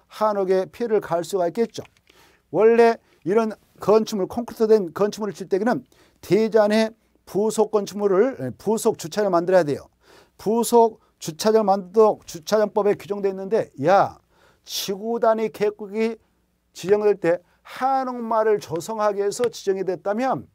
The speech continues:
이 지구 단위 만들 때, "야, 각각의 건축물이 들어가야 되지 않다. 주차장 설치할 필요 없어."라고 할 수 있어요. 그때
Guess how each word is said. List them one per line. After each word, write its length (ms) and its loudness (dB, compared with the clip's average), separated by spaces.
이 240 0
지구 280 -8
단위 160 0
만들 300 -2
때, 260 2
"야, 220 2
각각의 640 2
건축물이 480 -4
들어가야 480 0
되지 240 -2
않다. 420 0
주차장 840 0
설치할 760 -2
필요 180 0
없어."라고 800 0
할 120 -4
수 140 -10
있어요. 260 -10
그때 380 2